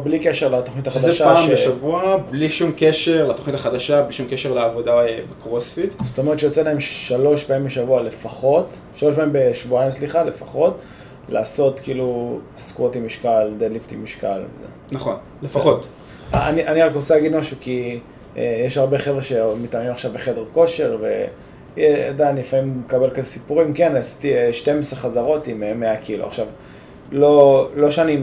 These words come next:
Speaker 1: מזלזל ב-, במה שעושים, אבל אני יודע קצת כאילו מה,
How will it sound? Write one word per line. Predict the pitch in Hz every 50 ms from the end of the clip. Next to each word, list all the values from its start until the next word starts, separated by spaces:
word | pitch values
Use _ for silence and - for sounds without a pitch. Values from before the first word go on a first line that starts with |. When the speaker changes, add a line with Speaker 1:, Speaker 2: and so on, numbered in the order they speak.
| 131 131 127 127
Speaker 1:
מזלזל | 135 135 127 123 110 123 117 117 120 135 135 135 127 120
ב-, | 120 117 117 117 117 117 117 113 113 113
במה | 120 123 120 120
שעושים, | - 131 127 127 - 214
אבל | 180 147 131 123 117 - - - - - - -
אני | 135 139
יודע | 139 147 151 175 180 175
קצת | 175 - - 151 -
כאילו | - 143 135 131 123
מה, | 127 127 127